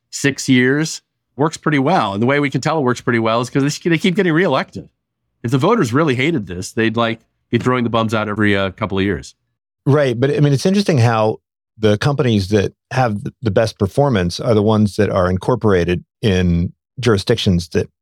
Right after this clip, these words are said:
Speaker 2: respect the business judgment rule. And that's sort of like giving the managers a bit of the benefit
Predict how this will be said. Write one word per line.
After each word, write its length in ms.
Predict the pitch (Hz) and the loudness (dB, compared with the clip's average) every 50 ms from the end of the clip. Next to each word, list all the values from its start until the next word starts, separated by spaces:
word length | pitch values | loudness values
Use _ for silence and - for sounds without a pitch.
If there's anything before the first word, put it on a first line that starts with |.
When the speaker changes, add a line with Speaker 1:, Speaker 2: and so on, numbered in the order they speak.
| _ - | _ -6
Speaker 2:
respect 340 | 120 110 - - 120 104 - | -6 -4 -2 -2 -4 -2 -2
the 60 | - | -4
business 320 | 82 82 107 95 87 90 87 | -2 0 0 0 0 -2 -2
judgment 400 | - 135 156 151 - 107 - - | 0 0 0 0 0 -2 -2 -4
rule. 260 | - 87 - - - _ _ _ _ _ _ _ | -6 -8 -8 -10 -12 _ _ _ _ _ _ _
And 180 | - 127 127 127 | -2 0 2 2
that's 200 | 139 147 143 - | 2 2 0 0
sort 180 | - 147 123 113 | 2 2 2 2
of 200 | 113 104 - - _ - | 2 -2 -4 -12 _ -4
like 280 | 123 120 98 98 92 - _ _ _ _ _ _ _ - | 0 0 2 0 0 -4 _ _ _ _ _ _ _ -2
giving 340 | 98 135 143 147 143 131 120 | 0 0 2 2 4 4 4
the 240 | 113 113 104 98 95 | 4 4 4 2 2
managers 600 | 87 110 107 107 107 95 - 98 95 92 95 - _ _ _ _ | 2 0 2 2 0 2 2 2 0 0 -2 -8 _ _ _ _
a 60 | - 151 | -6 -2
bit 200 | 147 214 214 202 | 0 2 2 2
of 80 | 143 | 2
the 80 | 117 107 | 2 0
benefit 500 | 87 - 101 101 95 - - 92 92 | 0 0 0 0 0 0 0 -2 -2